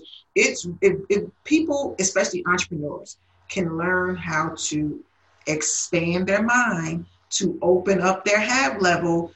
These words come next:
to realize the world is abundant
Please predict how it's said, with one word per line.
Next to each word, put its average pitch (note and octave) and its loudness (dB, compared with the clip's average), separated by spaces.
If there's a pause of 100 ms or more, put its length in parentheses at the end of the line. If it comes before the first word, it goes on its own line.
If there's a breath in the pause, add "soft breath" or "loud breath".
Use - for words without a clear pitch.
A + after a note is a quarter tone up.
(140)
to G3+ 0
realize F3 4
the F3+ 0
world E3 0
is F#3+ -2
abundant G#3+ 0